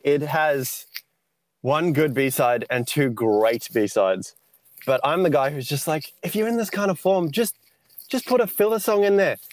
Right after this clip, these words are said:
Let's get it to five tracks." Four tracks is just, ugh. It's, like, only technically a mini album, you know what I mean? Like, uh, well, maybe you don't, but, uh, when I sit down and listen to a mini album, I want at least fifteen minutes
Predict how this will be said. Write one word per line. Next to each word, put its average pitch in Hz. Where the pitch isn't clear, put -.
Let's 202
get 220
it 196
to 170
five 185
tracks." 180
Four 208
tracks 214
is 202
just, 196
ugh. 226
It's, 165
like, 196
only 190
technically 170
a 123
mini 135
album, 104
you 113
know 123
what 131
I 135
mean? 151
Like, 113
uh, 107
well, 110
maybe 104
you 101
don't, 98
but, 120
uh, 139
when 185
I 196
sit 156
down 160
and 147
listen 151
to 156
a 139
mini 135
album, 113
I 123
want 139
at 127
least 143
fifteen 139
minutes 135